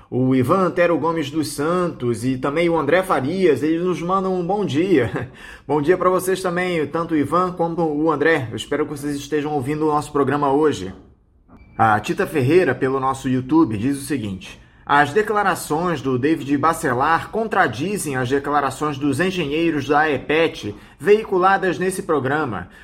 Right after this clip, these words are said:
no que diz respeito ao entreguismo do governo estelionatário de Dilma." Pois é, Tita, a opinião lá entre os petroleiros é muito distinta em relação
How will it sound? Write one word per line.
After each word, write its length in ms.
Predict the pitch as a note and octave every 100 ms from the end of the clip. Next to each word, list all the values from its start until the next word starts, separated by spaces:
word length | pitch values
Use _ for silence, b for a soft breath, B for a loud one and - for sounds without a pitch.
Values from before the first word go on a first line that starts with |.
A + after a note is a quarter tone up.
| B
no 140 | B2+ B2+
que 80 |
diz 220 | C3+ D3+ D#3+
respeito 500 | C#3+ - D#3+ D#3 D#3+
ao 160 | D3+
entreguismo 840 | A3 A3 G#3+ C#3 B2+ F#3 F3 D3 C3+
do 120 | C#3+
governo 500 | C#3 C3+ D#3+ D3+ E3
estelionatário 1000 | G#3 - F3+ F3+ F3+ D3+ B2+ D3 D#3 D#3
de 140 | D#3+
Dilma." 500 | C#3 A2 G#2+ F#2 F2+ - _ _ - - - -
Pois 220 | A#4 B2+
é, 160 | A#2 A2
Tita, 420 | - G#2 G2+ E3
a 40 |
opinião 600 | A#3 - G#3+ C3+ D3+ E3+
lá 260 | C3 C3+ D3+
entre 240 | C3+ A#2
os 120 | A#2+
petroleiros 720 | - C#3+ C3 A2+ G#2+ C#3+ C#3 A#2+
é 120 | B2+
muito 260 | D#3 E3+
distinta 640 | D#3 D3 - C3+ E3 C3 A2+
em 60 |
relação 680 | A#2+ B2+ A2+ - C#3+ D3